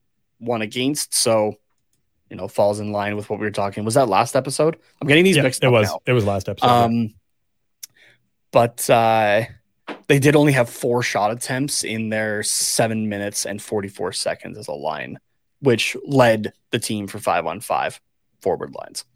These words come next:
Speaker 1: for
Speaker 2: Yeah.
Speaker 1: time.
Speaker 2: Makes, makes sense.
Speaker 1: So, and
Speaker 2: Yeah. So,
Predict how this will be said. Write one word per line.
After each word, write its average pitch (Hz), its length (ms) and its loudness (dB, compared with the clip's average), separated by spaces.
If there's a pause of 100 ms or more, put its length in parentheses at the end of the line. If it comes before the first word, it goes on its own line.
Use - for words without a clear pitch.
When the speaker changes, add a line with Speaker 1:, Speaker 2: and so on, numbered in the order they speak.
(1080)
Speaker 1:
for 127 60 -4
Speaker 2:
Yeah. 101 60 -2
Speaker 1:
time. 73 300 -6 (500)
Speaker 2:
Makes, - 360 -16 (120)
makes 110 160 -12
sense. 101 200 -10
Speaker 1:
So, 82 560 -2 (100)
and 135 340 2
Speaker 2:
Yeah. 113 120 2
So, - 640 0